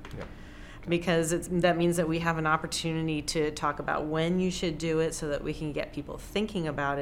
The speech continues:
Speaker 2: especially in those cases where you see, where you have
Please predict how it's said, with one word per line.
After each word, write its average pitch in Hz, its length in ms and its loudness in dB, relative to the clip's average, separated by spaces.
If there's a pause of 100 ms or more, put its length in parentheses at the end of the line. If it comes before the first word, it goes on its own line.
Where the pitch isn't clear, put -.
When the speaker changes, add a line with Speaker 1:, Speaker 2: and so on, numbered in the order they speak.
Speaker 2:
especially 143 360 -4
in 143 60 -6
those 139 160 -6
cases 135 400 -8
where 143 140 -6
you 135 160 -8
see, 143 480 -2 (420)
where 160 100 0
you 170 60 6
have 175 240 6